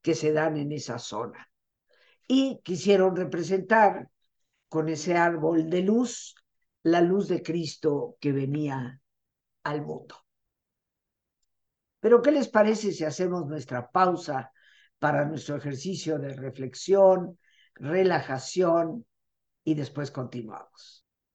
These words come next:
Hoy, queridos amigos, te invito a que reflexionemos en este breve ejercicio de relajamiento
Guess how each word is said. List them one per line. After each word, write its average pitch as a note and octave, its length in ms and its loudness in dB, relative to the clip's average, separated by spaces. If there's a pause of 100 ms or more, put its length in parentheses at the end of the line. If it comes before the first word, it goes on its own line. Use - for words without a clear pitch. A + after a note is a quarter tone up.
(140)
Hoy, B3 320 6
queridos G3+ 440 2
amigos, F#3 920 0 (880)
te G3 80 6
invito G#3 500 4
a F#3 160 2
que D#3+ 180 -2
reflexionemos D#3+ 1300 -4 (540)
en D#3 160 -4
este C#3+ 680 -4 (580)
breve F#3+ 420 4
ejercicio D3 600 -4
de C#3 80 -2
relajamiento C3+ 1200 -6